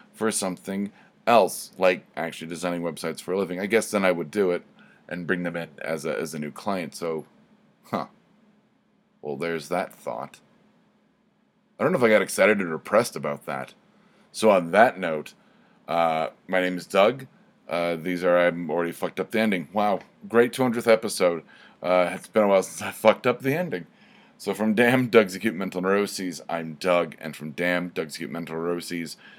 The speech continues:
these have been, n-, no, I, I don't have any mental neuroses this episode, but hey, fucking two hundred episodes. Here's the two hundred more. You can't see me, I'm trying to cheers with my blood orange sparkling water. So, uh, see you next,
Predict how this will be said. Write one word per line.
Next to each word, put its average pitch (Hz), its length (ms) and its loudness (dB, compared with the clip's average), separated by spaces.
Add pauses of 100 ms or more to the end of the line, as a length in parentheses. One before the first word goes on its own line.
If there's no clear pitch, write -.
(200)
these 92 180 -4
have 92 200 0
been, 90 400 -2 (100)
n-, 113 220 -8
no, 110 300 2 (100)
I, 95 260 0
I - 120 2
don't 107 120 4
have 110 120 2
any 110 100 2
mental 107 500 -2
neuroses 101 600 -4
this 90 160 -14
episode, 90 520 -4 (120)
but 90 220 -2
hey, 110 280 -2 (460)
fucking - 420 -12
two 156 140 -2
hundred 139 220 2
episodes. 104 520 0 (320)
Here's 127 260 6
the 110 100 0
two 120 160 -2
hundred 123 280 0
more. 104 320 4 (260)
You 92 120 -8
can't 135 240 2
see 120 100 -4
me, 113 120 2
I'm 101 160 0
trying 110 180 -2
to 107 60 -4
cheers 104 400 0
with 92 120 -6
my 90 120 -2
blood 98 260 2
orange 101 280 0
sparkling 98 480 0
water. 90 380 2 (240)
So, 90 440 2
uh, 90 220 2
see - 160 -4
you 123 40 2
next, 120 300 0